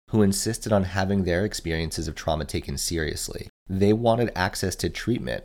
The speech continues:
for what used to be called shell shock, and they wanted their suffering to be acknowledged by the broader society. By forcing the issue of trauma into the public discourse, these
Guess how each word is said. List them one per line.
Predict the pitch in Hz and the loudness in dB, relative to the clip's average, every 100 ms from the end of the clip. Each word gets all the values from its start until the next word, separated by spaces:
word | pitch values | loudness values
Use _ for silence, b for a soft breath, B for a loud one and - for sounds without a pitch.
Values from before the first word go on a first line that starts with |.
| - | -12
for | - 85 | -4 0
what | 87 - | 0 2
used | 98 - | -2 -2
to | 80 | -4
be | |
called | 80 92 85 82 | -2 0 0 -2
shell | - - 95 | -8 0 0
shock, | 101 - - - - _ - | 0 -2 -4 -6 -18 _ -8
and | 101 | 0
they | 107 | 2
wanted | 98 110 135 98 | 6 6 6 2
their | 85 | 0
suffering | - 95 - 90 | 0 -2 0 -2
to | 95 | 0
be | 85 | 0
acknowledged | 82 85 85 87 76 - | 0 0 2 2 0 -2
by | |
the | 69 | -4
broader | - 71 76 76 | -2 0 0 0
society. | - - 69 71 - - _ - | -2 -4 -2 -2 -4 -10 _ -6
By | 82 | -4
forcing | 87 - - 127 - 127 | -4 -8 -6 -4 0 0
the | 110 101 | 0 -2
issue | 90 - 101 | -2 -2 -2
of | 82 - | -2 -8
trauma | - 82 78 95 - | -2 0 2 0 -2
into | 80 87 | -4 -2
the | 95 | -2
public | - 90 80 - | -2 -2 -4 -4
discourse, | - - 113 117 - - - - | -6 -2 0 0 -2 -10 -12 -6
these | 98 104 120 | 0 2 2